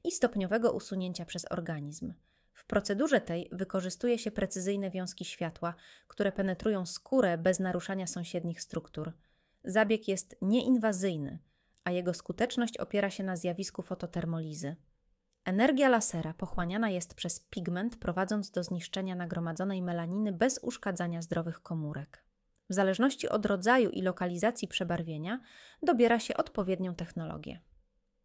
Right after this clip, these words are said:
Popularne są lasery typu Endiak, rubinowe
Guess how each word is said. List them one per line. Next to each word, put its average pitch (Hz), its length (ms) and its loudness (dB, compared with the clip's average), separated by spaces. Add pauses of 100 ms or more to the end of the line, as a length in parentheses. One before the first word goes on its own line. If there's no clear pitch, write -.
(320)
Popularne 233 640 6
są 185 220 0
lasery 190 560 0 (140)
typu - 440 -6 (160)
Endiak, 170 600 -2 (640)
rubinowe 170 640 -2